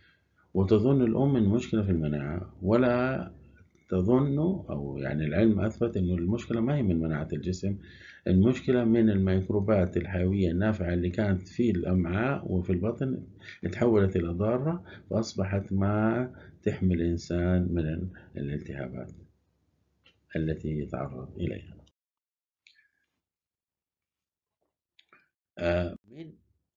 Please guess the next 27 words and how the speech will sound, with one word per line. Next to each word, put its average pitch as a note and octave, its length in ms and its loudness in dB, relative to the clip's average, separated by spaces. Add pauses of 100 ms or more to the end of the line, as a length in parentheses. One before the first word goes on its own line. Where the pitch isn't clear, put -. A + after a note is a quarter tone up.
(320)
كذلك G#2+ 600 -6 (260)
العوامل E2+ 840 -6 (540)
التقدم G#2 840 -4 (100)
في - 120 -4
العمر، E2+ 460 -2 (1300)
هذا G#2 400 -4
ما B2+ 100 0
هو F2+ 120 -2
بيدنا. - 580 -14 (240)
إذن D2+ 260 -6 (340)
من D#2+ 140 -4
ال-، D#2 180 -4
الكلام، E2 600 -4
من E2 120 2
العوامل E2+ 360 2
اللي D2+ 120 -2
أنا D#2 180 -2
ذكرتها F#2+ 400 -4
حاجتين F#2+ 380 -2
ما F#2+ 160 2
هي D2 60 -4
بيدنا، C2+ 420 -8
العامل F2+ 340 2
الوراثي F2 480 -2
ما - 140 -4
هو C2+ 100 -4
بيدنا، F2+ 440 -6